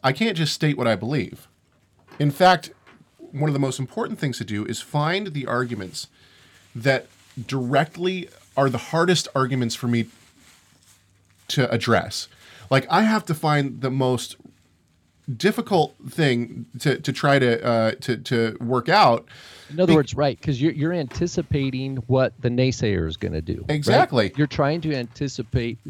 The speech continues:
Speaker 2: the, the counter argument.
Speaker 1: And I have to
Speaker 2: And
Speaker 1: be,
Speaker 2: so
Speaker 1: and I
Speaker 2: it's
Speaker 1: have to
Speaker 2: good
Speaker 1: answer
Speaker 2: writing
Speaker 1: it.
Speaker 2: to say, "You know, you're," and that's <clears throat> one of the things, and, and just to kind of, th-, you know how we've been throwing these Passover breadcrumbs ahead of time. Another one for our interview with Doctor Petrie.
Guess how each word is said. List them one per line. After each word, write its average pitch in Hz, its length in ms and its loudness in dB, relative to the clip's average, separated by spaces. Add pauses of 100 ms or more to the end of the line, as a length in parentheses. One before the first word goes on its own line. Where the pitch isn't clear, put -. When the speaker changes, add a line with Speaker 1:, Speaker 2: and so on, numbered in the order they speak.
Speaker 2:
the, 104 320 2 (380)
the 110 80 0
counter 123 460 0
argument. 85 440 -2 (320)
Speaker 1:
And 160 120 6
I 214 100 8
have 226 180 8
to 175 60 4
Speaker 2:
And 165 80 6
Speaker 1:
be, 175 60 4
Speaker 2:
so 175 80 6
Speaker 1:
and 175 80 10
I 196 60 12
Speaker 2:
it's 220 80 10
Speaker 1:
have 214 120 8
to 196 120 8
Speaker 2:
good 170 120 6
Speaker 1:
answer 165 220 6
Speaker 2:
writing 113 160 2
Speaker 1:
it. 147 40 2
Speaker 2:
to 117 60 -2
say, 147 140 2
"You 165 160 -4
know, 208 320 -2
you're," 147 240 -2
and 139 240 0
that's 180 200 0
<clears throat> 165 200 -2
one 160 120 -2
of 180 80 0
the 160 80 4
things, 131 320 -4
and, 117 140 -2
and 113 300 -8
just - 260 -6
to - 120 -12
kind 110 220 0
of, 101 140 0 (360)
th-, - 140 -12
you 123 60 2
know 113 100 4
how 107 80 4
we've 104 120 2
been 101 120 0
throwing 104 260 2
these 90 160 2
Passover 95 380 0
breadcrumbs 87 580 -4
ahead 95 180 0
of 95 60 -4
time. - 200 -8 (240)
Another 135 320 2
one 107 200 0
for 98 320 0
our 95 260 0 (220)
interview 98 420 0
with 90 160 2
Doctor 92 280 -4
Petrie. 110 400 -4